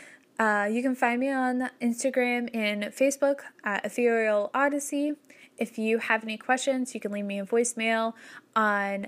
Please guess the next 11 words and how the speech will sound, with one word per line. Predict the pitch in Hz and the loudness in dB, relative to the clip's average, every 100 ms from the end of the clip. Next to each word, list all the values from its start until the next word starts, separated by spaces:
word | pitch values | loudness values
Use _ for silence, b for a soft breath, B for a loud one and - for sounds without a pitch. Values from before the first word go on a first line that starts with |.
| - | -6
uh, | 196 190 196 - - - | -2 -2 -2 -6 -8 -4
the | 196 190 - | -2 0 0
Anchor | 254 277 - | 0 0 2
app | 269 269 - B B - _ | 2 2 -4 B B -20 _
or | 220 208 | -2 -2
just | 208 196 | -2 -4
send | - 196 | -4 -4
me | 196 196 | -6 -6
a | |
direct | 190 185 185 233 | -4 -4 -4 -4
message. | 254 - 262 254 - | -2 0 0 0 -6